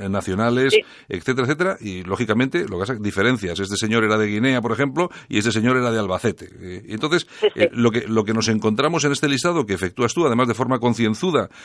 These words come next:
Speaker 1: porque lo que incluyes en cada caso son links a las propias noticias de los medios de comunicación,
Speaker 2: Correcto.
Speaker 1: lo que nos in-, lo que nos encontramos es que, eh, los porcentajes son,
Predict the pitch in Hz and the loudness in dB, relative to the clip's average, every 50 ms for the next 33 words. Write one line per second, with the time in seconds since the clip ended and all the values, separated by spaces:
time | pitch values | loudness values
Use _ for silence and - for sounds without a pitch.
0 | - _ _ - 98 87 98 104 95 98 101 98 82 - 135 151 143 135 120 - | -20 _ _ -4 -2 -2 -2 -2 -2 -2 -2 -2 0 4 4 6 6 6 4 2
1 | - - - - - _ - 113 104 104 104 107 104 101 98 131 156 165 - 131 | 0 -10 -16 -20 -20 _ -6 -4 -2 0 0 0 0 0 0 0 0 2 2 2
2 | 110 101 - 110 110 113 113 107 101 107 127 156 165 165 151 117 - 123 104 95 | 2 2 2 2 2 2 2 2 2 4 4 4 4 2 0 -2 -2 -4 -2 -4
3 | 95 - _ - 120 110 123 117 107 113 104 98 160 151 - 139 110 95 92 90 | -4 -6 _ -4 -2 0 0 0 2 2 2 2 0 0 2 0 0 2 0 -4
4 | 87 90 107 110 110 107 107 107 110 117 117 123 120 127 170 170 165 170 180 _ | -2 0 0 0 2 2 0 0 0 0 0 2 4 4 4 4 4 2 0 _
5 | - - - - - - - _ 101 104 113 104 107 113 107 - 120 113 104 - | -6 -6 -6 -14 -20 -20 -14 _ 2 2 2 2 2 -2 0 2 2 0 0 -2
6 | 104 107 104 95 104 104 104 107 113 107 101 107 110 107 127 143 165 170 160 151 | -2 -2 -2 0 0 -2 0 0 0 0 0 0 0 2 0 0 0 0 -2 -2
7 | - - 156 - - 117 107 101 - - 113 101 - 107 95 92 - 135 139 - | -2 -2 -4 -2 0 2 2 2 2 0 -4 -2 -2 -2 -4 0 0 0 2 2
8 | 175 180 - - - - - - _ _ _ - - - 120 131 151 190 - | -2 -2 -2 -8 -20 -20 -20 -20 _ _ _ -8 -4 2 2 2 2 2 -2